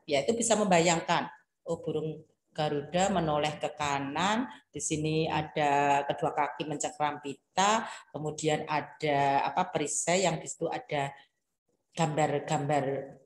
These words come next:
seperti bintang, rantai, pohon beringin, kepala banteng, padi, dan kapas. Nah, itu yang namanya deskripsi. Bisa dibayangkan seperti itu ya. Jadi nomor satu itu adalah deskripsi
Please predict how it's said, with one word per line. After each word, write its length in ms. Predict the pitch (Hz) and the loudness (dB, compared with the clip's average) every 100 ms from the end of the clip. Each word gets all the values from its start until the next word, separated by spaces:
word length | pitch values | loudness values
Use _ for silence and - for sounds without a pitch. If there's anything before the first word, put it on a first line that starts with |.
| _ | _
seperti 480 | - 143 139 - 139 | -10 -6 -6 -6 -8
bintang, 480 | 170 214 214 185 180 | -2 0 4 4 4
rantai, 480 | 190 196 185 170 170 | 2 0 2 0 2
pohon 320 | 147 143 143 | 0 -2 -4
beringin, 480 | 160 180 165 170 - _ _ _ _ | -2 0 0 -2 -6 _ _ _ _
kepala 640 | 151 - 147 143 135 131 | -6 0 2 2 2 0
banteng, 560 | 147 135 123 180 196 165 | -4 -4 -2 0 0 -2
padi, 240 | 139 151 | -4 -4
dan 240 | 147 127 | -6 -6
kapas. 640 | 123 123 - - 113 - 143 | -6 -8 -8 -12 -10 -10 -10
Nah, 160 | 113 - - _ - | -10 -12 -20 _ -6
itu 160 | 202 | 0
yang 160 | 214 190 | 0 0
namanya 560 | 170 165 160 170 170 - _ - | 0 0 0 0 -2 -6 _ -2
deskripsi. 880 | 160 147 - 151 147 - 139 131 - _ _ | 0 0 -4 -4 -6 -8 -8 -10 -14 _ _
Bisa 320 | - 139 151 | -10 -2 0
dibayangkan 640 | 147 160 139 135 127 131 127 | 0 -2 -2 -2 -4 -6 -6
seperti 300 | - - 127 | -8 -10 -10
itu 160 | - 127 | -8 -8
ya. 160 | 131 139 _ - - | -10 -14 _ -20 -6
Jadi 240 | 156 143 196 | -4 0 2
nomor 160 | 196 170 | 2 2
satu 320 | - 151 - | 2 0 0
itu 400 | 175 165 208 220 226 226 - - - | -2 0 4 6 6 2 -6 -10 -6
adalah 480 | 156 156 160 180 180 - - _ _ | 0 4 6 4 2 -4 -16 _ _
deskripsi 1500 | 185 190 190 190 190 - - _ _ _ - 180 170 165 - | 2 4 4 2 0 -2 -6 _ _ _ -2 2 4 2 0